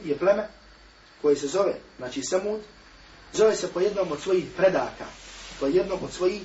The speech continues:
predaka koji se zvao tako Semud, pa je ovo pleme dobilo naziv, i oni su bili čistokrvni Arapi. Bili su šta? Čistokrvni Arapi.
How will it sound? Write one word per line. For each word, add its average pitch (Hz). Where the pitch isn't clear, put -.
predaka 170
koji 143
se 143
zvao 160
tako 185
Semud, 220
pa 165
je 180
ovo 185
pleme 190
dobilo 170
naziv, 190
i 175
oni 262
su 196
bili 202
čistokrvni 170
Arapi. 160
Bili 220
su 185
šta? 262
Čistokrvni 156
Arapi. 135